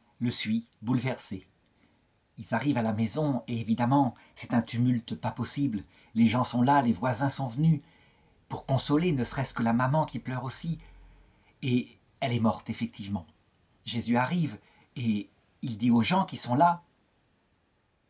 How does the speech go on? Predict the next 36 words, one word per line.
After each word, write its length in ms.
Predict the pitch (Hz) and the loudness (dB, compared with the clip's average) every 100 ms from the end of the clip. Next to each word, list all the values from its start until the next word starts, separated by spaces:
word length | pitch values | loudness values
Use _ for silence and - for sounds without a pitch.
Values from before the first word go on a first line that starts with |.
| _ _ _ _ _ _ | _ _ _ _ _ _
Pourquoi 300 | 143 139 196 | -16 -4 -4
tous 120 | - 160 | -4 -4
ces 180 | 180 | -4
pleurs, 320 | - 202 175 - | -2 0 0 -2
pourquoi 280 | 139 151 | -4 -4
tout 120 | 156 135 | -4 -6
ce 140 | 143 | -6
tumulte ? 540 | - 180 214 180 - - - - | -2 4 6 6 0 -16 -20 2
L'enfant 360 | 170 165 175 165 | 4 6 6 4
n'est 120 | 131 | 4
pas 160 | 170 | 4
morte, 340 | 175 214 - - | 8 6 6 -4
elle 180 | 120 98 | -4 2
dort. » 440 | 131 104 - - _ _ _ - 151 | 2 2 -6 -20 _ _ _ -8 0
Et 80 | |
on 60 | 147 | 0
se 140 | - | 2
met 140 | 131 135 | 4 6
à 80 | 113 | 4
se 140 | 117 | 4
moquer 280 | 117 113 113 | 4 4 2
de 100 | 151 | 4
lui, 240 | 175 165 | 4 6
évidemment. 520 | 113 110 147 165 156 - - - | 6 4 4 2 0 -4 -20 -6
C'est 140 | 117 | -4
ridicule, 500 | 117 117 147 185 143 | -2 -2 2 2 2
tout 100 | - | 2
le 80 | 110 | 6
monde 160 | 113 110 | 6 6
sait 240 | - 147 | 4 2
reconnaître 580 | 117 - 110 139 285 - | 0 0 4 4 2 -4
quand 140 | 107 | -6
quelqu'un 360 | - 104 233 226 | -4 -6 -4 -4
est 100 | 120 | -4
mort. 380 | 123 107 - - _ - - _ _ - - | -6 -6 -10 -20 _ -20 -20 _ _ -20 -10
Alors, 360 | 131 175 196 | 0 2 2